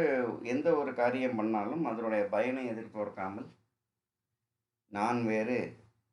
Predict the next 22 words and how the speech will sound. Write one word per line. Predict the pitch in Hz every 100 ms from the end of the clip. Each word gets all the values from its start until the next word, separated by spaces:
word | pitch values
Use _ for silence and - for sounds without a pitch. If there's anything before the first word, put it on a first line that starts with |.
| _
இந்த | 107
உடல் | 101 110 135 120
வேறு | 113 131 139
என்ற | 113 104 95
நினைவோடு, | 92 98 104 92 95 143
நானும் | 101 113 127 135
ஆத்மாவும் | 101 110 - 127 123 127 110
ஒன்று | 104 123 135 151 120 -
என்ற | 90 87 90 - _ _ _ _ _ _ _ _
உணர்வோடு | - 123 139 131 131 135
நாம் | 127 120
எந்த | 113 104 104
செயலையும் | - 95 98 107 101
செய்ய | 87 90
வேண்டும் | 85 82 82
என்று | 80 80 -
பார்த்து | - 80 76 69
கொண்டிருக்கிறோம். | 67 67 - - _ _ _ _ _ _ _ _ _ _ _ _ _ _ _ _ _ _ _ _ _ _ _
இப்ப | _ 123
நான் | 120
அந்த | 120
வீடியோ, | 117 135 139